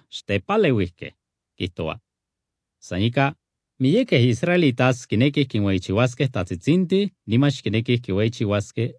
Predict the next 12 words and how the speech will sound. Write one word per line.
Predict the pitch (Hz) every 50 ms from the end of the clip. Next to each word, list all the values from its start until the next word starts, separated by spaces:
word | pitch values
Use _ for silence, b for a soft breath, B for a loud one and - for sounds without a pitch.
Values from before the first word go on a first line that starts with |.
| _
akin | - 98 92 - 95 92
melauac | 90 92 92 101 123 160 131 85 -
totahtzi, | - - 82 87 - - - _ - - - - _ _ _ _ _ _ _ _ _
Jehová. | _ 104 92 82 80 80 76 - _ _ _ _ _ _ _ _ _ _ _ _ _ _ _ _ _
Ikuak | - 113 - 127 113 107 -
Jeremías | 113 110 120 131 151 160 160 - -
quimihlia | - 131 143 160 147 156 165 170
ika | 165 117 107 - 101 92
totahtzi | 95 90 - 131 135 131 - 165 156 143
quintlahyouiltis, | - 101 95 95 98 90 90 98 92 101 131 156 175 165 - - 180 185 180 180 - - _ _ _ _ _ _ _ _
israelitas | - 110 107 127 196 190 151 131 131 120 120 123 123 123 120 - - - - _
quiuehuetzquilia. | _ - 92 107 107 98 - 104 95 - - - 92 85 80 82